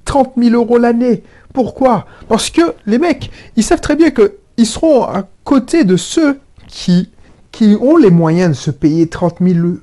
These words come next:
euros l'année un mastermind. C'est-à-dire que là, c'est le droit d'entrée est tellement élevé qu'il y a déjà un premier filtre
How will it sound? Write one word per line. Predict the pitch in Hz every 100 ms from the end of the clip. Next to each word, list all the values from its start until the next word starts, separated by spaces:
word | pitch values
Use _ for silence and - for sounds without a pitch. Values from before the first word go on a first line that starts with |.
| -
euros | 170 156 175
l'année | 170 160 175 233 233
un | 160
mastermind. | 156 156 170 160 165 156 - _ _ _
C'est-à-dire | 320 349
que | 240 220 - -
là, | 196 262 302 262 -
c'est | - - 208
le | 208
droit | 214 277
d'entrée | 247 240 269
est | 220
tellement | 294 269 247
élevé | 202 175 311 - - _ -
qu'il | 233
y | 214
a | 202
déjà | 233 254 240
un |
premier | 180 269 247
filtre | - - 254 -